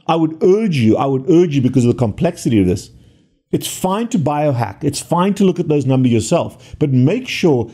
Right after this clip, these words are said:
somebody that understands what I've just talked about gives you guidance. Because if you're wrong, you're gonna make it worse. That's what we do, folks. That's what we do. So I don't know how much protein you should eat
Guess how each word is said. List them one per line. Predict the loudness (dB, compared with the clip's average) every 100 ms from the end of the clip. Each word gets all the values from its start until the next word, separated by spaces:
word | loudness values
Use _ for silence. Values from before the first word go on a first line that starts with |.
| -14
somebody | -4 -4 0 2
that | 2 0
understands | 0 -2 -4 -4 -2 0 0
what | 0
I've | 0
just | -4 -4
talked | -2 -2 -2
about | -4 -4 -8 -20 _ _ _ _ _ _ -6
gives | 0 0 2
you | 0
guidance. | -2 -4 -6 -8 -18 _ _ _ _ _ _ _ _ _ _ 0
Because | 0 2
if | 2
you're | 2
wrong, | 2 0 -2 -2
you're |
gonna | 0 2
make | 2
it | 2
worse. | 0 0 -6 -20 _ _ _ _ _ _ _ _ _ _
That's | -2 0
what | 0
we | 2
do, | 2 2
folks. | 0 -4 -4 -12 -20 _ _ _ _ _ _ -6
That's | -4 -2
what | 2
we | 2
do. | 2 0 0 -6 _ -20 _ _ _ _ _ _ _ -6
So | -4
I | -2
don't | -2
know | -2
how | 0
much | 0 0
protein | 0 0 2 0
you |
should | 2 0
eat | 0 -4